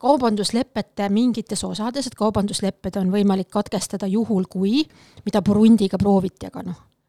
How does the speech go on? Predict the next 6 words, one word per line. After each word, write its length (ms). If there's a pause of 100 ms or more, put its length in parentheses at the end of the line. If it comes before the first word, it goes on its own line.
suhteliselt 480
kiiresti 320
lõpetati. 580 (840)
Eh, 260 (100)
aga 240
väga 280